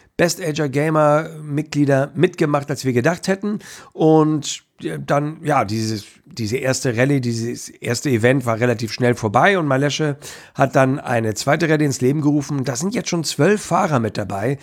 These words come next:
und ich werde heute auch noch Rallye fahren, denn ich muss irgendwie bis heute Abend oder bis morgen irgendwie,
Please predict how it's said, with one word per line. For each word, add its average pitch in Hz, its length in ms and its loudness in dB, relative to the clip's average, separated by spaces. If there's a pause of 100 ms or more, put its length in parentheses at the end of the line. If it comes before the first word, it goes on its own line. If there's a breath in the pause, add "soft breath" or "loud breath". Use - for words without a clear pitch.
(320 loud breath)
und 143 340 2
ich 147 200 -6
werde 165 240 4
heute 175 260 4
auch 208 80 2
noch 131 200 4
Rallye 110 200 2
fahren, 113 300 -4
denn 120 100 -2
ich 110 120 -4
muss 170 320 2
irgendwie 127 420 0
bis 117 200 -6
heute 123 280 0
Abend 127 300 2
oder 120 140 2
bis 110 160 -4
morgen 131 300 -2
irgendwie, 127 360 0